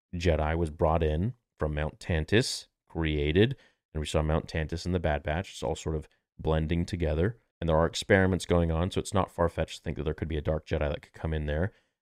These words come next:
as well as Mando is possibly fighting a, another Mandalorian or another bounty hunter on his own. Luke fights the Dark Jedi. Grogu comes in, gives Mando the hope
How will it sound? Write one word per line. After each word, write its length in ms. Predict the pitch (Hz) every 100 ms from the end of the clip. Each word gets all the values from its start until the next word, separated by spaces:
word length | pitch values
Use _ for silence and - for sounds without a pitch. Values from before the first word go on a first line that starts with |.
| -
as 120 | 101
well 120 | 101
as 100 | 90
Mando 320 | 87 92 92
is 120 | 92 -
possibly 420 | 101 90 87 90
fighting 420 | - 90 85 87 -
a, 380 | 87 85 82 85 -
another 240 | 92 90
Mandalorian 840 | 90 92 95 90 95 95 95 95 92
or 140 | 92
another 260 | 82 85 85
bounty 440 | 76 85 95 85
hunter 320 | 90 92 - 85
on 100 | 78
his 140 | 76 -
own. 400 | 147 147 147 139 - _ _ -
Luke 240 | 107 110
fights 380 | - 87 82 -
the 80 | -
Dark 240 | - - _ -
Jedi. 480 | 120 117 113 110 95
Grogu 460 | 92 101 95 92
comes 340 | - 82 80 -
in, 400 | 123 117 113 107
gives 280 | 90 95 85
Mando 400 | 87 87 87 85
the 140 | 80
hope 440 | 73 - 95 92